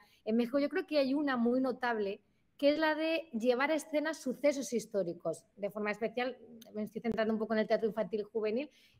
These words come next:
en general en el teatro mexicano, pero ¿por qué crees que hay esa tendencia notable dentro del teatro para los más jóvenes de recuperar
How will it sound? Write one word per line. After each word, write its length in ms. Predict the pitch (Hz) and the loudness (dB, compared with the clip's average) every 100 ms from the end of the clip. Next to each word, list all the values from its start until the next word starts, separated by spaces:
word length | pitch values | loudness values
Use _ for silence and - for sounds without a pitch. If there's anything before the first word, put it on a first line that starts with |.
| - | -8
en 100 | 220 | -4
general 380 | 226 214 220 233 | 2 6 6 6
en 60 | |
el 80 | 226 | 4
teatro 220 | 233 226 | 2 2
mexicano, 380 | 233 - 247 285 | 0 -2 -4 -4
pero 180 | 254 233 | -2 0
¿por 200 | 226 - | 0 -2
qué 240 | 311 320 - | -4 -6 -4
crees 420 | 285 285 302 - _ _ _ _ - | 2 2 2 -4 _ _ _ _ 2
que 200 | 247 247 | 4 6
hay 140 | 254 | 4
esa 200 | 285 285 | 2 0
tendencia 960 | 262 240 226 254 254 - 240 208 196 - 202 | 2 2 4 2 2 0 0 0 -2 -8 -4
notable 420 | 214 214 226 220 | -2 0 2 2
dentro 220 | 226 220 | 0 0
del 100 | 220 | 0
teatro 240 | 214 202 208 | 0 -2 -2
para 140 | 202 | -2
los 100 | 190 | -2
más 200 | 196 202 | -2 -4
jóvenes 360 | - 220 208 202 | -4 -2 0 0
de 120 | 202 | 0
recuperar 760 | 196 202 190 196 190 214 202 | 0 -4 -4 0 4 4 2